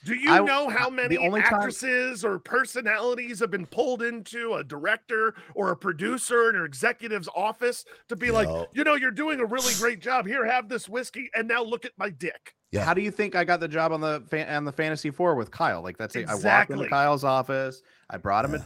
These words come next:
Speaker 2: no, he brought,
Speaker 3: Yeah.
Speaker 2: he brought me a drink. We got, no, I would say
Speaker 3: Showed
Speaker 2: the only
Speaker 3: you.
Speaker 2: time it's not zero to one hundred is when
Speaker 1: Hey.
Speaker 2: it's, when it's zero to O-ring, you know,
Speaker 1: Hey,
Speaker 2: like the
Speaker 1: hey.
Speaker 2: Sean Watson, just grab the finger, stick it up the beehole. You know, that's fine, right?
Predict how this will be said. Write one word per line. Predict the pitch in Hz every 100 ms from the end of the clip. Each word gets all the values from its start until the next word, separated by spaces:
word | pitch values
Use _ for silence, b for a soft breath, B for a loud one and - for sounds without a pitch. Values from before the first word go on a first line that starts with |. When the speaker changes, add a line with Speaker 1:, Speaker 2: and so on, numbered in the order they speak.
| -
Speaker 2:
no, | 127 117
he | 117
brought, | 107 110 127
Speaker 3:
Yeah. |
Speaker 2:
he | 120
brought | 110 113
me | 127
a | 147
drink. | 131 135 131 131 120
We |
got, | 107 120 B B -
no, | -
I | - 185
would | 233
say | -
Speaker 3:
Showed | 196
Speaker 2:
the | 170
only | 185
Speaker 3:
you. | 214
Speaker 2:
time | 190 175
it's | 151
not | 165 151
zero | 135 165 160
to | 156
one | 151
hundred | 143 190 190 147
is | 135
when | 135 180
Speaker 1:
Hey. |
Speaker 2:
it's, | 139 120 117 -
when | 139 147
it's | 139
zero | 117 156 156
to | 147
O-ring, | 135 185 147 87 87
you | 104 117
know, | 117
Speaker 1:
Hey, | 233
Speaker 2:
like | 127 117
the |
Speaker 1:
hey. | -
Speaker 2:
Sean | 147 151
Watson, | 147 151 143
just | -
grab | 135 135
the | 131
finger, | - 143 151
stick | - 139 139
it |
up | 135
the | 131
beehole. | 110 131 151 160
You | 143
know, | 127
that's | 131 151
fine, | 123 101
right? | 95 131